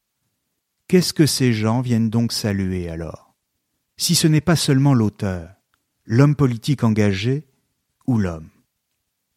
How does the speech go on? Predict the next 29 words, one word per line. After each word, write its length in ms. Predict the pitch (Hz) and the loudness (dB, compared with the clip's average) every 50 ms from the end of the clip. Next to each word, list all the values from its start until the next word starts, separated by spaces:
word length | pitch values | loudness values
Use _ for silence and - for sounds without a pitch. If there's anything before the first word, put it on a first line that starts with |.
| _ _ _ _ _ - | _ _ _ _ _ -12
La 200 | 104 98 92 92 | -8 -6 -6 -4
réponse 680 | 92 95 92 - 147 156 151 135 107 - - - - - _ _ _ _ _ _ _ _ _ _ _ _ _ - | -4 -6 -6 -4 -2 -2 -2 -2 -4 -8 -12 -16 -18 -20 _ _ _ _ _ _ _ _ _ _ _ _ _ -4
est 100 | 123 - | -2 0
peut-être 380 | - 147 147 180 160 - - | 0 0 0 0 -2 -2 -2
ailleurs. 520 | 120 107 95 101 95 90 82 78 80 - _ _ _ _ _ _ _ _ _ _ _ _ _ _ _ _ _ _ _ _ - - - _ - | -2 -2 -2 -2 -4 -6 -8 -10 -16 -20 _ _ _ _ _ _ _ _ _ _ _ _ _ _ _ _ _ _ _ _ -20 -20 -20 _ -2
Car 200 | - 151 139 151 | 0 2 4 4
avec 260 | 160 175 190 - - | 4 4 2 2 2
les 260 | 135 135 131 123 139 | 2 2 2 2 4
yeux 120 | 151 175 | 4 4
de 80 | 151 127 | 4 4
leur 220 | 113 107 98 - | 2 0 -2 -4
cœur, 400 | - - 165 156 120 101 95 90 90 _ _ _ _ _ _ _ _ _ _ _ _ _ _ _ _ | -4 -2 -2 0 0 -2 -4 -8 -12 _ _ _ _ _ _ _ _ _ _ _ _ _ _ _ _
ce 160 | - - - | -8 -6 -4
que 160 | 131 - 151 127 | -2 0 0 0
ces 180 | - - 139 | 2 2 2
milliers 460 | 135 143 156 160 160 156 156 214 220 | 2 4 4 2 2 0 0 0 0
de 100 | 147 113 | 0 0
personnes 560 | 104 - 120 117 - - - 131 123 120 110 117 | -2 -2 -2 -4 -2 -2 -2 0 0 0 2 2
anonymes 520 | 110 110 110 113 135 165 185 170 131 110 | 2 2 2 2 2 2 2 2 2 0
regardent 480 | 101 - 104 101 92 113 107 104 98 - | -2 -2 -4 -2 -2 0 -2 -2 -2 -6
s'éloigner, 800 | - - - 123 113 104 104 101 98 95 95 92 92 101 123 _ _ _ _ _ _ _ _ _ _ _ _ _ _ _ _ _ _ _ | -8 -6 -6 -4 -2 -2 -2 -2 -2 -4 -4 -6 -8 -10 -12 _ _ _ _ _ _ _ _ _ _ _ _ _ _ _ _ _ _ _
c'est 380 | - - - 117 104 - _ - | -8 -4 -2 -2 -4 -4 _ -4
toute 240 | - 180 - - | -2 -2 -2 -2
l'histoire 500 | 123 117 104 - - - - 104 101 95 | -4 -4 -4 -4 -6 -4 -2 0 0 0
de 80 | 95 98 | 0 -2
leur 160 | 92 87 - | -4 -4 -6
siècle. 520 | - - - 85 80 - _ - - - _ _ _ _ _ _ _ _ _ _ _ _ _ _ _ _ _ _ _ _ _ _ | -8 -10 -12 -12 -14 -14 _ -20 -20 -20 _ _ _ _ _ _ _ _ _ _ _ _ _ _ _ _ _ _ _ _ _ _
Pour 320 | - 156 151 139 120 110 107 | -2 0 2 2 2 0 -2
eux, 120 | 123 165 | -2 -6